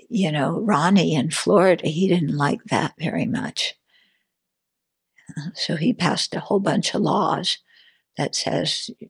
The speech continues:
everybody just has to sit still and not do anything. Yeah. And listen and follow his instructions.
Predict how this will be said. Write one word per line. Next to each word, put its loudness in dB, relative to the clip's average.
everybody 0
just 0
has 2
to 2
sit 2
still 0
and 6
not 2
do 8
anything. 2
Yeah. -4
And 6
listen 2
and -4
follow 2
his 2
instructions. -2